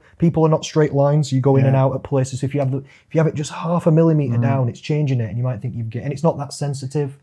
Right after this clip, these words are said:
Speaker 2: Yeah, totally.
Speaker 1: You know, trying to get the exact
Speaker 2: Yeah.
Speaker 1: centimeters or inches. Very difficult to do. Body fat analysis, very difficult to do. You know, like, knowing people's body fat percent.
Speaker 2: Yeah.
Speaker 1: Those machines you stand on at the gym, bioelectrical
Speaker 2: Mm.
Speaker 1: impedance, not accurate.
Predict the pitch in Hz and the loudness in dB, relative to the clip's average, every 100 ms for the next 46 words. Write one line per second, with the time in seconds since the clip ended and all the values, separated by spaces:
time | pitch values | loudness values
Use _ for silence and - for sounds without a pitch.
0 | - 117 120 117 117 - 107 101 165 156 | -4 -2 -2 -4 -8 -8 -6 -4 -2 2
1 | 139 131 147 131 139 135 120 101 98 - | 2 2 0 0 -2 -4 0 0 0 -6
2 | 131 120 123 110 117 120 120 131 - 123 | -10 -10 -12 -12 -12 -12 -10 -10 -8 -8
3 | 120 _ _ _ _ _ - 156 156 147 | -8 _ _ _ _ _ 0 2 4 2
4 | 143 147 127 131 135 131 151 160 151 156 | 0 -2 2 4 4 4 4 4 4 0
5 | 147 147 143 139 147 139 - 170 160 143 | -2 -2 -2 -2 -6 -6 -2 0 2 0
6 | 139 127 107 127 131 127 123 120 131 131 | -4 -8 -4 0 2 2 0 0 2 2
7 | 135 135 139 127 101 127 127 127 - - | 2 0 -2 -2 2 2 2 -4 -8 -8
8 | 123 120 117 - - 127 139 123 127 139 | -4 -4 -6 -12 -6 0 2 2 2 2
9 | 127 117 - 123 120 120 117 113 117 117 | 2 0 -2 -4 -2 -4 -2 0 0 -2
10 | 117 113 107 98 98 117 117 120 113 117 | -2 -2 0 -2 -2 -4 -2 -4 -2 -4
11 | - 135 123 - 120 117 | -6 -8 -8 -8 -6 -6